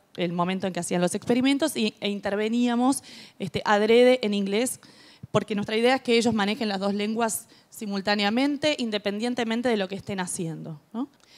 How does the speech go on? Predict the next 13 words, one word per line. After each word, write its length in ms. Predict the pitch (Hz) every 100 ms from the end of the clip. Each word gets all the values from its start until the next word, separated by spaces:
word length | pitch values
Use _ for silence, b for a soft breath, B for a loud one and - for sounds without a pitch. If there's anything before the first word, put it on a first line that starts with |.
| B B B -
Luego, 460 | 247 262 302 - -
eh, 240 | 214 196
pasamos 480 | - 190 226 240 226
al, 300 | 220 233 254
al, 200 | 220 202 -
al 120 | 196
momento 600 | 185 185 185 196 220 226
casi 280 | 214 - 214
final, 540 | 208 202 214 233 262
que 80 | 226
se 100 | 190
trataba 460 | 185 180 214 226
de 300 | 214 214 254